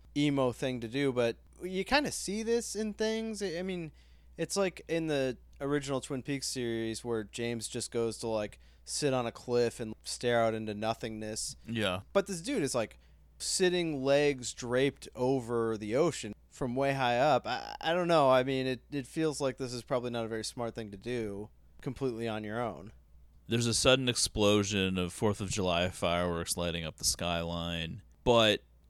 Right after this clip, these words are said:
Speaker 2: I would say that as we transition from this guy on the cliff into the fourth of July celebrations, that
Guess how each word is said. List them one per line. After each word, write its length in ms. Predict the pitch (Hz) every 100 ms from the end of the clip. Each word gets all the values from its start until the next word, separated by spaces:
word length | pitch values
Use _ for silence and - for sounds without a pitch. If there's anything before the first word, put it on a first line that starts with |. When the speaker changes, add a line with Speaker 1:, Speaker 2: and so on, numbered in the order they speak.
| -
Speaker 2:
I 100 | 135
would 180 | 131
say 440 | 120 - 143 135 131
that 380 | 117 107 101 - -
as 260 | 113 117 113
we 140 | 113
transition 840 | 104 - 110 101 95 110 - 104 98
from 300 | - 98 95
this 180 | 90
guy 240 | - 90 92
on 140 | 92
the 80 | 87
cliff 460 | 92 - 90 90 -
into 340 | 92 90 92
the 120 | 85
fourth 280 | 87 - 85
of 60 | 82
July 300 | 90 80 82
celebrations, 960 | - 82 78 92 95 92 98 85 82 85
that 400 | 95 90 87